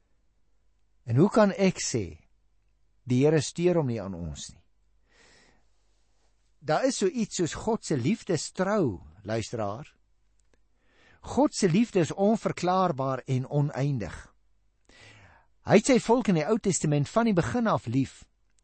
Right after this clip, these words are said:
sonder dat hulle dit verdien het. Sy liefde is onveranderlik, selfs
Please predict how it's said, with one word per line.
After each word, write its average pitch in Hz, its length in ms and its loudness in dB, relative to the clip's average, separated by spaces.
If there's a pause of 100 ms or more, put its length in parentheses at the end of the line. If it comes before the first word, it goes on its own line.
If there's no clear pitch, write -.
(180)
sonder 330 520 0
dat 175 160 0
hulle 113 200 -2
dit 92 120 -10
verdien 82 320 -10
het. - 220 -20 (400)
Sy 247 240 4
liefde 247 420 2
is 180 220 -4
onveranderlik, 208 880 0
selfs 254 480 0